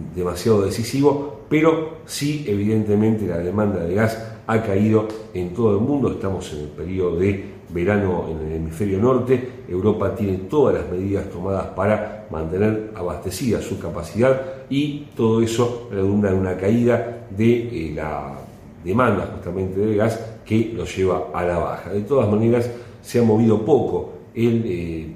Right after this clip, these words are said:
esta materia prima en las últimas, eh, sesiones. En los últimos meses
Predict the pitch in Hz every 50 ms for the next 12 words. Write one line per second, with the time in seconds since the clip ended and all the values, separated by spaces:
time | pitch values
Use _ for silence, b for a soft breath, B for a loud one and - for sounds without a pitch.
0 | - 98 101 - - 92 90 90 87 101 95 92 87 87 110 107 101 87 78 78
1 | 78 - - 95 87 - 87 80 80 78 80 - 76 73 73 71 - - 95 -
2 | - 147 139 147 139 135 - - - - - - - - - - 120 117 117 -
3 | - - - - - 76 73 - 65 65 - - - - - 71 - - 101 -
4 | - 82 82 78 80 95 104 98 - 98 - - B